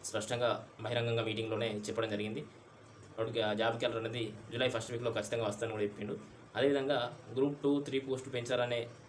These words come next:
నినాదం అది న్యాయమైన, న్యాయమైన నివా-, నినా-, నినాదం అయినప్పటికీ వన్ is to వంద ఉద్యోగాలు, వన్ is to వంద గ్రూప్ వన్కు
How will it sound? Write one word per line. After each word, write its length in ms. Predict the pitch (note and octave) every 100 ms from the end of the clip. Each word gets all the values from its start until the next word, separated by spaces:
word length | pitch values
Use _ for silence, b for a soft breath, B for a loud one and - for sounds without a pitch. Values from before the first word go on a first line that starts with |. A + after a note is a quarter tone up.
| -
నినాదం 480 | A2+ A#2+ B2 A#2+ A2 - - - - - - - - - -
అది 100 | B2
న్యాయమైన, 580 | A2 B2+ C#3+ C#3+ C3+ A#2+ A2+
న్యాయమైన 320 | A#2 C3+ C#3
నివా-, 460 | A#2+ B2+ B2 A2+
నినా-, 260 | A2+ A#2+ B2+
నినాదం 280 | A#2+ B2+ C3
అయినప్పటికీ 580 | A2+ A#2 A#2+ A#2+ A#2 - - - -
వన్ 140 | A#2+
is 100 | C#3 D3
to 80 | B2+
వంద 140 | A#2
ఉద్యోగాలు, 720 | A2+ - A#2 B2 B2 A#2+ G#2 - - - - - - - - - - - - - -
వన్ 120 | A#2+
is 80 | C#3
to 80 | C3+
వంద 120 | B2+
గ్రూప్ 260 | A#2 A#2
వన్కు 340 | A#2+ A#2 B2